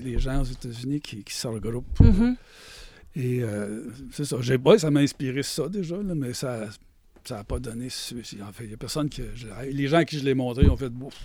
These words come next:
Speaker 2: Ah,
Speaker 1: ça coûte, ça coûte trop cher. » Puis comme je l'ai écrit en anglais, parce que c'est, ça se passe à New-, à
Speaker 2: Ah, ouais.
Speaker 1: Washington, euh,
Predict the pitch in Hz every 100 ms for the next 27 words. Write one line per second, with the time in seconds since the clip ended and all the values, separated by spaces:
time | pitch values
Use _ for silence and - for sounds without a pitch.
0 | - - - - 214 - - 170 170 160
1 | 156 170 - 147 139 160 175 190 - 202
2 | 160 175 202 180 170 151 135 151 190 151
3 | - 131 - 120 - 123 123 - 120 -
4 | 131 117 104 107 110 214 202 196 196 220
5 | - 240 -